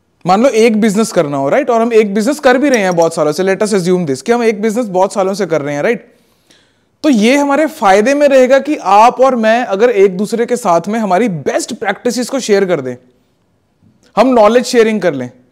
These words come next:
राइट? तो अगर मैं आपको कुछ बताऊंगा, आप मुझे कुछ बताओगे, तो technically overall knowledge increase हुई है और दोनों को एक एक चीज नहीं पता लगी है, राइट? यही पर्पस होता है किसी भी कॉन्फ्रेंस का, कहीं पे भी होने का, राइट?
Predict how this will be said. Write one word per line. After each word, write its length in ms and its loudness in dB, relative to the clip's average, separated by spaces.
राइट? 260 0
तो 40 0
अगर 200 4
मैं 140 2
आपको 220 2
कुछ 160 -2
बताऊंगा, 360 0
आप 300 2
मुझे 180 0
कुछ 140 -2
बताओगे, 420 0
तो 100 -2
technically 640 -2
overall 420 4
knowledge 460 0
increase 460 2
हुई 160 -2
है 140 6
और 160 0
दोनों 340 4
को 120 0
एक 100 0
एक 120 -6
चीज 140 -2
नहीं 200 0
पता 180 0
लगी 260 -2
है, 100 -4
राइट? 300 -4
यही 260 6
पर्पस 380 2
होता 220 2
है 40 2
किसी 300 0
भी 140 0
कॉन्फ्रेंस 460 -2
का, 120 2
कहीं 260 0
पे 120 -2
भी 80 -2
होने 280 -2
का, 120 -2
राइट? 260 0